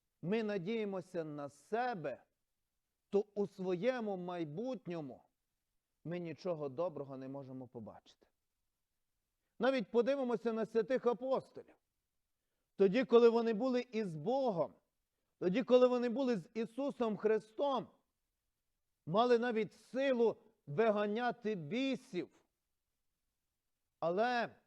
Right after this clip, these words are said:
як тільки відвернулися від Христа, навіть той самий Іуда Іскаріот, відвернувшись від Христа, вчинив великий гріх. Найперше зрадив,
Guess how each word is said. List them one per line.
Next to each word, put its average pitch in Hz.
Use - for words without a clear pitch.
як 175
тільки 214
відвернулися 202
від 180
Христа, 165
навіть 196
той 226
самий 208
Іуда 202
Іскаріот, 202
відвернувшись 220
від 208
Христа, 208
вчинив 196
великий 175
гріх. 160
Найперше 156
зрадив, 175